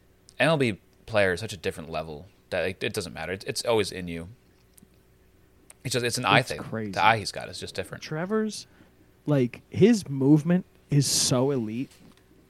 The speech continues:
Speaker 2: i-, with his pitching.
Speaker 1: It
Speaker 2: It's
Speaker 1: is. It's so,
Speaker 2: so
Speaker 1: it's so
Speaker 2: elite.
Speaker 1: ease,
Speaker 2: It's
Speaker 1: too, with such
Speaker 2: crazy.
Speaker 1: ease.
Speaker 2: Him and Drew Davis. 'Cause was Drew Davis the one who pitched the ball that, like,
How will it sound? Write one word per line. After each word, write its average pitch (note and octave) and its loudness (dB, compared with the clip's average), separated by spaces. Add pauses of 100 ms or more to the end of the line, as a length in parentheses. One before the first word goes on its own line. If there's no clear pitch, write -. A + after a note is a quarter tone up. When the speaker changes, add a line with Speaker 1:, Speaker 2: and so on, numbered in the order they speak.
(540)
Speaker 2:
i-, D3+ 6
with C#3+ 8
his B2 2
pitching. D3+ 0 (640)
Speaker 1:
It A2+ 0
Speaker 2:
It's F#2+ 4 (100)
Speaker 1:
is. - 2
It's - 2
so, F3+ 12
Speaker 2:
so F#3 12
Speaker 1:
it's F#3 10
so F3+ 10
Speaker 2:
elite. C#3 4
Speaker 1:
ease, C#3+ 4
Speaker 2:
It's - -8
Speaker 1:
too, B2 2
with A#2 -2
such D3+ 4 (140)
Speaker 2:
crazy. C3+ -2
Speaker 1:
ease. C#3+ -8 (880)
Speaker 2:
Him A3 8
and F#3+ 2 (320)
Drew E3 10
Davis. D#3+ 4
'Cause F3+ 6
was G3 6
Drew G3+ 6
Davis G#3 4
the F3+ 6
one D#3+ 6
who D3 6
pitched - -6
the C3+ -2
ball C3 0
that, A#2+ -6
like, A#2 -10